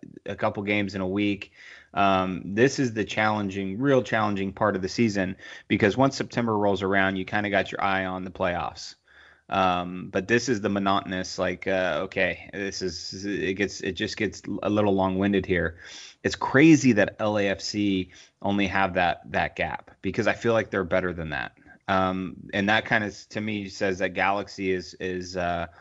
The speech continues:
they're not quite as good as their point total.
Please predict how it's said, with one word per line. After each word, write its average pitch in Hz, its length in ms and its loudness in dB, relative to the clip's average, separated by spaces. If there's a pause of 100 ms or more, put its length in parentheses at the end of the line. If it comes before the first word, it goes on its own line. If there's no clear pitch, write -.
(360)
they're 104 140 4
not 104 240 2
quite 101 200 4
as 90 120 0
good 95 180 -2
as 92 140 -2
their 87 100 -8
point 87 320 -10
total. 82 380 -8